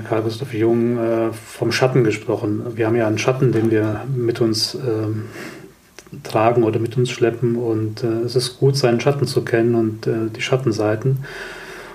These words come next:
um auch, äh, daraus Ressourcen, äh, zu schöpfen letztlich, ne? Und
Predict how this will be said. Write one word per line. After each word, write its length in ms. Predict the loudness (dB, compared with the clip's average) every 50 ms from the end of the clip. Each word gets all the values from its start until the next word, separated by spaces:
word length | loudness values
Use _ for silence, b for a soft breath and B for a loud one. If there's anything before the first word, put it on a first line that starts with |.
| B B B -10
um 320 | -2 0 0 2 2 0
auch, 560 | 0 2 2 2 2 2 -4 -6 -6 -4 -4 -4
äh, 100 | -4 -6 -2 2
daraus 500 | 4 4 6 6 4 2 0 -4 -6 -10 -10 -12 -6 -4
Ressourcen, 840 | 0 2 2 4 6 4 4 4 2 2 0 0 0 -4 -6 -10 -12 -8
äh, 600 | -6 -4 -2 -2 -2 -2 -4 -4 -6 -10 -14 -16 -10
zu 100 | -6 -6
schöpfen 480 | 0 2 2 0 0 -2 -4 -4 -2
letztlich, 440 | -2 -2 -4 -4 -6 -8 -8 -6 -2
ne? 260 | -2 0 0 0 -2 0
Und 380 | 0 0 0 0 -4 -10 -16